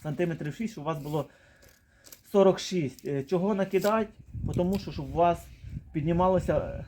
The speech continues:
рамка, там, чи борони, чи плужки, е, там що-небудь навісне, паралельно землі. Якщо ви буде менше, буде вісіть, е, задок. Якщо буде більша рамка, викша, буде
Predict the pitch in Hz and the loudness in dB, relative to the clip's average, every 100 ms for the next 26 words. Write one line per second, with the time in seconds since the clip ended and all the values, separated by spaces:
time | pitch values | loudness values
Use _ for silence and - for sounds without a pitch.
0 | - 147 185 202 180 160 170 160 156 165 | -6 0 2 2 0 -4 -4 -4 -2 -4
1 | 139 170 180 170 165 165 160 - 151 160 | 4 6 6 4 2 0 -4 -4 -4 -4
2 | - - 165 170 165 156 _ _ _ - | -6 -6 -2 0 0 -2 _ _ _ -10
3 | 151 156 143 175 151 139 - 240 220 220 | -4 -4 -2 -2 -2 -6 0 4 4 2
4 | 208 185 175 - 151 127 113 - - - | 2 2 0 -2 -4 -4 -6 -12 -20 -20
5 | - - _ - 165 170 160 175 190 175 | -20 -20 _ -4 2 4 8 8 6 0
6 | 143 165 135 113 143 165 - 202 165 127 | -2 -2 0 -2 -2 -4 -2 0 0 -2
7 | 151 151 156 156 202 226 214 208 190 - | -2 2 4 4 4 4 2 -2 -6 -8
8 | - - _ _ - 131 180 180 170 165 | -20 -20 _ _ -8 2 4 6 4 4
9 | 180 - 127 - - - 139 147 143 143 | 2 0 -6 -6 -18 -8 -4 -2 0 0
10 | 113 - 156 165 202 185 185 151 208 220 | -2 -4 -2 2 4 6 6 6 2 4
11 | 226 208 202 196 185 196 196 - 185 190 | 4 4 2 2 4 4 2 -4 -6 -6
12 | _ _ _ _ - 131 185 185 185 160 | _ _ _ _ -14 4 4 8 4 4